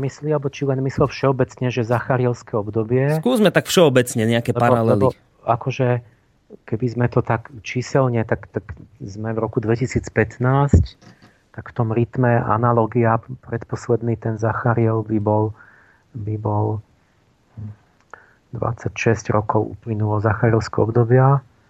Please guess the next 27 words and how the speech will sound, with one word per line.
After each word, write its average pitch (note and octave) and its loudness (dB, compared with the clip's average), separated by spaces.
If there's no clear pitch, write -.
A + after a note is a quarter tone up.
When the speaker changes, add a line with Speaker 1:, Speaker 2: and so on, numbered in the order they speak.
Speaker 1:
tak - -8
to A2 -2
by A2+ -2
bolo A2+ 0
niekedy A2+ -2
okolo, G#2+ -4
no A#2 -8
to G2+ -10
už G#2 -4
by A2 0
bolo G#2 0
tisíc - -10
päťsto A2 -4
niečo. G#2 -6
A, A2 -4
no A#2+ 0
tak - -2
ja B2+ 4
teraz E3 2
píšem, B2+ 0
keď - -2
prísť - -12
na A2+ 0
tú - -18
českú - -10
konferenciu A#2+ 4
a A#2 0